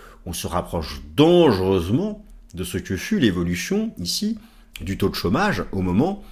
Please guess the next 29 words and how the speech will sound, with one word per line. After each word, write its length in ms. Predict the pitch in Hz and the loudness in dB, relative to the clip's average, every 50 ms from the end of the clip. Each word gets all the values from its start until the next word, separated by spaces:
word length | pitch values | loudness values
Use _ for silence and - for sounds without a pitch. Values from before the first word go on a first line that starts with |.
| - - - - - | -20 -20 -18 -6 -2
de 80 | 101 | 0
la 100 | 101 90 | 0 0
crise, 380 | 85 - - 156 170 170 175 - | 0 0 -2 0 0 0 0 -2
euh, 240 | - 85 80 67 67 | -4 -4 -4 -6 -6
de 80 | 87 92 | -4 -4
la 100 | 180 180 | -4 -4
crise 220 | 180 - 151 135 | -4 -4 -4 -2
financière. 580 | - - 120 139 143 - - 127 104 82 - 67 - - _ _ _ _ _ _ - _ _ _ _ _ - - - - - - - - - - - - - - - | 0 0 2 2 2 4 4 4 2 2 0 -6 -12 -18 _ _ _ _ _ _ -20 _ _ _ _ _ -20 -18 -16 -16 -16 -16 -16 -16 -16 -18 -20 -20 -20 -10 2
Mais, 340 | - 117 139 139 135 117 107 - | 6 8 10 10 10 8 6 2
euh, 200 | 73 73 67 69 | -4 -8 -10 -8
vous 160 | - 95 87 | -8 -8 -6
pouvez 200 | 85 95 92 95 | -4 0 0 2
aussi 220 | 95 87 - - | 2 2 2 2
regarder 380 | 92 78 76 92 80 82 92 87 | 2 2 0 0 0 0 0 0
ça, 440 | - - 107 101 95 87 - - - - - - - - - - - | 2 4 6 6 6 4 2 -4 -14 -20 -20 -20 -20 -20 -20 -18 -16
euh, 120 | 67 71 71 | -14 -14 -12
sur 360 | - - - - - - - | -12 -10 -8 -6 -6 -8 -6
plus 160 | - - 87 | -6 -6 -4
longue 200 | 85 87 85 76 | -4 -4 -4 -2
période, 600 | - 98 85 98 123 175 214 208 147 92 71 - - - - - - - - - | 0 0 2 4 6 6 6 4 2 0 -2 -4 -10 -20 -20 -20 -20 -20 -20 -12
pour 100 | - 80 | -8 -6
le, 240 | 82 82 80 78 78 | -6 -4 -4 -4 -4
l'évolution 460 | 80 82 80 87 87 87 85 - 95 | -4 -4 -2 -2 -2 -2 -2 -2 -2
du 80 | 87 73 | -2 -2
taux 100 | - 92 | -2 -4
de 60 | 85 | -2
chômage 300 | - 92 90 90 87 73 | -2 0 0 0 0 -2
aux 40 | 71 | -4
États-Unis. 720 | 71 76 69 78 71 67 73 85 113 165 202 214 208 | -6 -6 -6 -4 -4 -2 2 2 4 4 4 2 -2